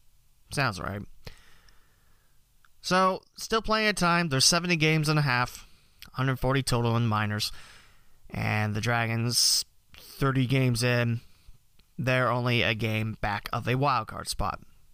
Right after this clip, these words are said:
Meaning this series for Great Lakes is utmost important.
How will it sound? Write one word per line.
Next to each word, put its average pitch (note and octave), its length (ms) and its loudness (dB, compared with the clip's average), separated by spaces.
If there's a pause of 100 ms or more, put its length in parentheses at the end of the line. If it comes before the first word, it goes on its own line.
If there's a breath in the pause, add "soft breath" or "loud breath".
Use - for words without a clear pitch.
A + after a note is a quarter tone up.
(580)
Meaning D#3 360 4
this B2+ 160 2
series F3+ 320 4
for C3+ 100 -2
Great C#3 220 0
Lakes C#3 320 0
is B2+ 600 2 (460)
utmost C#3 400 -2
important. G2+ 580 -4